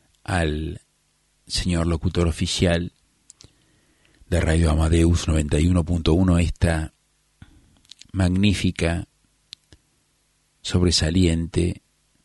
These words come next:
superlativa, excelsa señal radiofónica o medio de comunicación masivo dedicado a la cultura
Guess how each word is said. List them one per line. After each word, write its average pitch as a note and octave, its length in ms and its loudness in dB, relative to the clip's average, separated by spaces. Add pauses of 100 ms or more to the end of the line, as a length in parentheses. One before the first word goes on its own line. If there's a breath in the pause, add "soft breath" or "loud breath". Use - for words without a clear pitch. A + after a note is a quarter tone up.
(220)
superlativa, E2 960 0
excelsa F2 880 0 (1200 soft breath)
señal F2 400 0
radiofónica F2+ 920 2 (340)
o F2+ 100 2
medio F#2 440 4
de D#2+ 280 0
comunicación E2+ 1000 0 (160)
masivo F#2 640 4
dedicado E2+ 500 2
a E2+ 60 6
la F#2+ 100 6
cultura F2+ 800 6